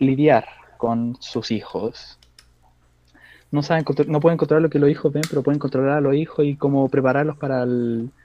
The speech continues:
todo esto que es la mala, las malas influencias en internet. Que, por ejemplo, estoy, me estoy proyectando básicamente porque mis padres sí me, me, me, me criaron mejor en ese aspecto.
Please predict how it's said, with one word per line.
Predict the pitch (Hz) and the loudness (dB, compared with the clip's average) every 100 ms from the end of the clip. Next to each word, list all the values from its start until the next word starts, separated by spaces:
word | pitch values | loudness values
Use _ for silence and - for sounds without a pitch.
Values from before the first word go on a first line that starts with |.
| _ - | _ -2
todo | 143 | -2
esto | 147 - 139 | 0 -2 0
que | 143 143 143 143 | 2 0 -2 -4
es | 143 147 _ _ - _ _ - - | -6 -12 _ _ -20 _ _ -12 -4
la | 135 | 0
mala, | 139 147 143 139 | 4 4 2 2
las | 131 | 0
malas | 135 139 143 | 2 0 0
influencias | 147 135 - 143 147 151 151 | -2 -6 -6 -2 -2 -2 -4
en | 147 | -4
internet. | 147 147 139 120 _ _ - | -6 -6 -6 -6 _ _ -6
Que, | 123 | -6
por | 120 120 | -4 -8
ejemplo, | - - | -8 -6
estoy, | 123 147 135 - | -4 -2 -4 -4
me | 139 | -4
estoy | 139 175 | -2 0
proyectando | 170 127 123 117 | 2 2 0 0
básicamente | 113 113 110 117 | -2 -2 -4 -4
porque | 110 117 | -4 -6
mis | 113 | -2
padres | 131 131 - | 0 0 -2
sí | 139 | -2
me, | 135 113 110 107 110 | -2 -2 -6 -6 -6
me, | 107 107 107 107 120 _ _ _ _ - | -6 -6 -8 -10 -12 _ _ _ _ -8
me, | 120 107 104 | -4 -2 -2
me | 104 | 0
criaron | 113 110 | 2 0
mejor | 104 - | 0 -6
en | 104 | -8
ese | - | -8
aspecto. | 104 - - 120 | -10 -10 -8 -12